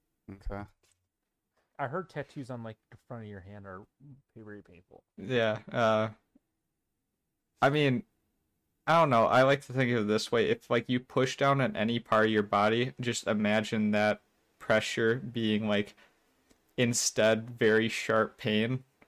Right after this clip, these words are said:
Speaker 3: and, uh, that'll let you know if it'd be painful or not.
Speaker 1: So the answer is yes.
Speaker 3: Yeah. <laughs> Yeah, very.
Speaker 2: <laughs> Uh, alrighty.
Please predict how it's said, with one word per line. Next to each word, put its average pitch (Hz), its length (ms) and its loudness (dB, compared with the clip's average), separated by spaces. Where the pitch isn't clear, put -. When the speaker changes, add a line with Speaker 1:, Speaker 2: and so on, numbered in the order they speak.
Speaker 3:
and, 107 320 -2
uh, 104 360 0
that'll 113 220 4
let 107 220 -2
you 113 80 -4
know 107 320 2
if 117 220 -2
it'd 104 160 0
be 113 140 -6
painful 110 440 -2
or 110 160 -6
not. 110 300 -4
Speaker 1:
So - 200 -6
the 101 120 -2
answer 104 280 -6
is 95 160 -6
yes. 95 600 -6
Speaker 3:
Yeah. 110 540 -6
<laughs> 147 80 0
Yeah, 117 320 0
very. 113 480 -6
Speaker 2:
<laughs> - 1040 -20
Uh, 185 300 8
alrighty. 240 480 4